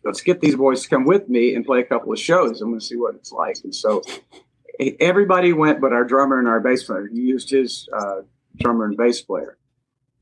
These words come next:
And we rehearsed one night, and, uh, just for Jerry, we're out, we're playing in the club in Memphis and playing, and he's sitting out there with his girlfriend in his lap and, uh, and listening to us play,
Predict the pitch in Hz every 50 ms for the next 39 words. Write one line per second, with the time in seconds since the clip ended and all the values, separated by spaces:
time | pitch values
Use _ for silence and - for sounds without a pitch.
0 | - - 120 139 139 156 156 151 131 123 143 139 131 - - 131 127 127 123 120
1 | 117 110 110 117 107 - - - _ _ - - - - 117 113 110 107 107 107
2 | 107 - _ _ _ _ _ _ - - 120 107 104 98 85 80 - _ - -
3 | 175 165 - - - - 147 - 147 156 143 127 101 - 170 - - _ _ -
4 | 139 139 135 127 - 123 120 - 131 135 139 135 131 127 123 - - 131 123 117
5 | 107 110 107 107 113 120 117 - 101 107 104 - - - _ - - _ _ _
6 | _ - - 120 120 - 127 123 127 131 127 127 113 110 123 127 - - - 127
7 | - 123 123 123 120 - - 113 123 120 113 107 - 110 - - - - - -
8 | - 135 135 135 127 - 127 123 127 127 135 131 123 - - 120 123 120 113 120
9 | 120 123 123 123 120 - - 104 101 95 90 _ _ _ _ _ _ _ - -
10 | 117 117 110 107 107 - _ _ _ _ _ _ _ _ - 120 127 143 143 -
11 | 139 135 139 135 127 131 135 143 143 - - 165 180 196 214 180 -